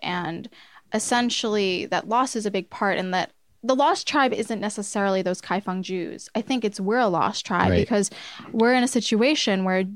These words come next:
Speaker 1: people like her can't find freedom. We're in a situation where we're dealing with assimilation. And the idea is, can a lost tribe be found? 'Cause I found, you know, people I thought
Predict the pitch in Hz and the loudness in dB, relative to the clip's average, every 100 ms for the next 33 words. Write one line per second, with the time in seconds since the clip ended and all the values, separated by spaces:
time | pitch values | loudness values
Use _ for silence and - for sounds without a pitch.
0 | - - 269 269 240 214 - 262 247 196 | -12 -2 2 4 4 2 0 0 4 4
1 | 170 - _ - 196 - 185 190 170 - | 2 -2 _ -2 -2 -2 -2 -2 -2 -2
2 | 190 165 120 220 - - - - 208 208 | -2 -2 -4 -10 -16 -20 -16 -2 0 2
3 | 202 220 - 214 214 - 208 190 185 180 | 0 -4 0 2 2 2 0 0 0 0
4 | 170 - - - - 220 240 262 240 214 | 0 -4 -14 -20 -2 2 2 2 2 0
5 | - 190 175 185 - - - - - - | 0 0 0 0 -2 -6 -8 -14 -20 -20
6 | - - 208 208 214 247 240 - 240 214 | -20 -2 2 4 4 4 2 2 2 4
7 | 208 220 - 202 190 185 233 208 165 - | 2 2 0 -2 0 -2 0 0 0 -4
8 | 220 - _ - 240 233 226 285 320 190 | -14 -18 _ 0 4 4 4 4 4 2
9 | - - - 220 208 247 277 220 214 226 | -4 -14 -4 0 2 2 4 4 4 4
10 | 208 | 0